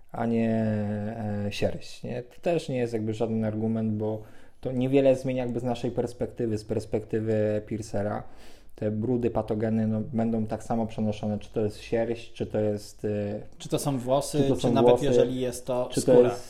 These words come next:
Speaker 1: sfinks, nie?
Speaker 2: Dokładnie.
Speaker 1: No.
Speaker 2: Dokładnie. No i tutaj, e, myślę, że temat,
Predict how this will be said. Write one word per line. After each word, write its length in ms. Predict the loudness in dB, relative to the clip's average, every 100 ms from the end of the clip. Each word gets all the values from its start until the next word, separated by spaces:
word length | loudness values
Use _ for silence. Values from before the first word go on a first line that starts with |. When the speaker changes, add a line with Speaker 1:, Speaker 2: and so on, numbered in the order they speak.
| -10
Speaker 1:
sfinks, 480 | -2 0 -2 -6 -4
nie? 240 | 2 2 2 2
Speaker 2:
Dokładnie. 440 | 2 2 0 -2
Speaker 1:
No. 120 | -2 -6 -12 -14 -14 -14 -10
Speaker 2:
Dokładnie. 460 | -8 -6 -8 -10 -14 -20 -20 -20 -18 -14 -6
No 140 | -2
i 120 | -2
tutaj, 460 | -2 0 2 2 2
e, 120 | -2 -2 -2 0 -2 0 -2 -2 -4 -6 -6
myślę, 380 | -6 -6 -2 -2
że 120 | -2
temat, 580 | -2 -2 0 -2 -6 -8